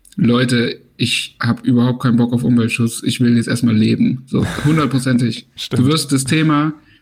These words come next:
Speaker 1: dieses ganze
Speaker 2: Das kann
Speaker 1: Thema,
Speaker 2: gut
Speaker 1: was
Speaker 2: sein.
Speaker 1: jetzt politisch auch krass wichtig war, dass sogar C S U da irgendwie so getan hat, als ob sie grün wären und so und alle mussten sich damit irgendwie befassen, weil das halt Wahlen entscheidet, wird komplett irrelevant werden für eine Zeit, hundert Prozent.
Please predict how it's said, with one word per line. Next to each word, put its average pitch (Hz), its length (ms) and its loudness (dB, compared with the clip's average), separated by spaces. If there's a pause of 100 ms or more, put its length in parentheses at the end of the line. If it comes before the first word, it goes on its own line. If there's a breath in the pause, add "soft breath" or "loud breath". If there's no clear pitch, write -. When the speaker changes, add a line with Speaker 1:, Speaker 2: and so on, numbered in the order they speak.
(140 loud breath)
Speaker 1:
dieses 135 220 2
ganze 165 260 -2
Speaker 2:
Das 147 80 0
kann 165 60 2
Speaker 1:
Thema, 156 120 2
Speaker 2:
gut 131 80 2
Speaker 1:
was - 100 0
Speaker 2:
sein. 147 100 0
Speaker 1:
jetzt - 300 -8 (160)
politisch 160 400 0
auch 131 160 0
krass 151 340 -4
wichtig 147 280 -2
war, 127 180 2
dass 123 160 0
sogar 123 400 2
C 135 120 0
S 123 140 0
U 151 140 2
da 127 240 2
irgendwie 120 200 2
so 113 280 2
getan 120 340 0
hat, 120 80 0
als 123 80 -4
ob 113 80 -6
sie 120 120 -2
grün 127 280 0
wären 117 180 2
und 110 80 0
so 123 120 0
und 123 280 0
alle 135 220 0
mussten 139 280 0
sich 135 100 0
damit 123 200 0
irgendwie 127 200 2
befassen, 139 420 0
weil 120 100 2
das 120 120 -2
halt 117 180 -2
Wahlen 131 500 2
entscheidet, 123 500 0 (360 loud breath)
wird 120 240 0
komplett 127 880 0 (300)
irrelevant 113 520 0
werden - 280 0
für 113 400 -2 (100)
eine 120 140 2
Zeit, - 360 -2
hundert 151 260 2
Prozent. 117 380 -2